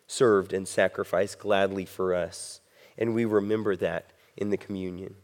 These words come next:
Scripture says that the Lord Jesus, on the night he was betrayed, took bread, and when he had given thanks, he broke it and said, "This is my body, which is for you.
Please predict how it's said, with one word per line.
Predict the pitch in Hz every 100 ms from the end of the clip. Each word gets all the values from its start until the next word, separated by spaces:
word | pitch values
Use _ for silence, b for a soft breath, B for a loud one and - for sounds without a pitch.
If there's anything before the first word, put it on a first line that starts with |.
| _ _ _ _ _ _ _ _ _ _ _ _ _ _ b b b b _ _ _ _
Scripture | - 107 -
says | - 113 110
that | 101
the | 101
Lord | 101 104
Jesus, | 101 113 123 131 120 - - - _ _ _ _ _ _ _ _ _ _ _ -
on | 104
the | 101
night | 110 113
he | 127
was | 113
betrayed, | 107 104 - 95 92 90
took | 139 131
bread, | - 98 98 98 - _ _ _ _ _ _ _ _ _ _
and | 104
when | 101
he | 110
had | 101
given | 95 101 120 113
thanks, | 113 117 - - - _ _
he | 98
broke | 107 110 110
it | 113 - b b b b b
and | 101
said, | - 90
"This | 107 -
is | 107
my | 104 92
body, | 107 98 98 107 110 _ _ _
which | - -
is | 104
for | - 120
you. | 117 110 98